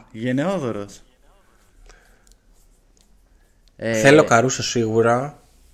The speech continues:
Speaker 1: Ναι.
Speaker 2: Και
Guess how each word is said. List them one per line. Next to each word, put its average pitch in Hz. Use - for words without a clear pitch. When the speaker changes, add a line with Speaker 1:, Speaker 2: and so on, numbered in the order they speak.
Speaker 1:
Ναι. 92
Speaker 2:
Και 123